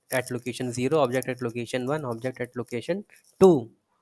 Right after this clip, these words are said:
This is the reason I'm going to do something again next over here, right?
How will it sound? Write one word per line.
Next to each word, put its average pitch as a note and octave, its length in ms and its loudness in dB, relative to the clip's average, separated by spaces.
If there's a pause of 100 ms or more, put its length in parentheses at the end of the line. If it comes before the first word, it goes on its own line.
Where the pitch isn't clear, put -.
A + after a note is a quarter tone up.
(260)
This D3 240 0
is D#3 80 -2
the D3+ 60 4
reason D3 300 2
I'm C#3 200 2
going C#3+ 220 2
to D3 80 -2
do C#3+ 220 -2
something C#3+ 580 -2
again C3 440 0
next B2+ 420 0
over A#2 220 -2
here, A2+ 320 -2
right? F3 160 -2